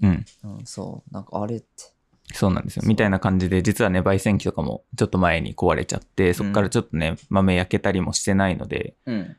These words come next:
Speaker 1: ちょっとその辺もね、こう、確実に来てくれた方、
Speaker 2: うん。
Speaker 1: 来てくれ、くださってる方に、
Speaker 2: うん。
Speaker 1: こう、ちょっとでもね、作業しやすい環境みたいな提供できるように、ちょっと整えたいなと。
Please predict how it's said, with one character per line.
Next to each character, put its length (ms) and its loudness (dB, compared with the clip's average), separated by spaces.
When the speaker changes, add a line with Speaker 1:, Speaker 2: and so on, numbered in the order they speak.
Speaker 1:
ち 80 -20
ょ 20 -20
っ 20 -20
と 100 -4
そ 140 2
の 100 4
辺 180 4
も 120 4
ね、 240 0
こ 100 -16
う、 20 -16
確 220 -2
実 280 0
に 300 4
来 80 -16
て 240 4
く 140 0
れ 100 4
た 100 0
方、 500 -2
Speaker 2:
う 40 -4
ん。 40 0
Speaker 1:
来 100 0
て 180 0
く 140 -8
れ、 80 -4
く 180 -6
だ 120 2
さ 120 0
っ 100 -4
て 100 -10
る 200 -4
方 240 0
に、 120 -2
Speaker 2:
う 40 -6
ん。 20 -14
Speaker 1:
こ 280 -6
う、 80 -18
ち 80 -2
ょ 20 2
っ 20 -6
と 80 2
で 60 4
も 80 2
ね、 100 2
作 200 0
業 80 4
し 120 2
や 60 2
す 100 -2
い 60 2
環 240 0
境 220 0
み 80 -2
た 100 -4
い 20 0
な 60 0
提 220 0
供 160 2
で 100 2
き 140 -4
る 80 4
よ 140 2
う 40 0
に、 300 -4
ち 80 -6
ょ 80 0
っ 20 0
と 120 2
整 360 2
え 60 2
た 140 0
い 60 -2
な 120 -4
と。 180 -16